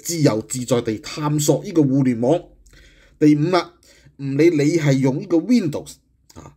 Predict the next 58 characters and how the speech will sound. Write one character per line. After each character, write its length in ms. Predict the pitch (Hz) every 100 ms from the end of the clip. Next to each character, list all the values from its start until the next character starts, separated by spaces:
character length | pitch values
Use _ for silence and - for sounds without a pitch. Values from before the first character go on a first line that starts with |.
| _ -
呢 80 |
個 80 | 175
Mac 240 | 190 214 226
機、 280 | 214 - _ -
Android 460 | 220 180 135 85 - _
定 100 | 110
係 60 | 107
I 220 | 117 160
O 160 | 175 170
S，Surfshark 1120 | 165 - - _ _ _ _ - 233 226 220
都 120 | 226
能 180 | 151 -
夠 240 | 135 135 - _ - -
喺 160 | - 143
各 140 | 165 -
種 200 | 151 196
設 160 | 147 147
備 100 | 117
上 260 | 117 107
為 120 | 110
你 80 | 120
提 200 | 131 175
供 200 | 139 160
保 80 | 135
護， 300 | 156 151 - - -
確 140 | 139
保 160 | 143 120
你 80 | 113
嘅 80 | 104
私 160 | -
隱 240 | 143 117 127
同 100 | -
埋 80 | 78 107
安 200 | 180 135
全。 180 | - - _ _ _ _ _ - - - - -
嗱， 140 | 113
第 140 | 156 147
六 100 | 151
啦， 220 | 175 - -
海 180 | - 214
外 200 | 233 170
用 160 | 147 139
戶 220 | 135 147 190
可 60 |
以 60 | 160
用 140 | 127
Surfshark 440 | - 208 - 190 -
V 140 | 175
P 200 | 156 196
N 120 | 185 190
呢， 100 | 190
就 100 | 113
睇 220 | - 117
Viu 300 | 143 180 180
T 180 | 147 175
V 160 | 165 170
節 160 | 131
目。 240 | 123 110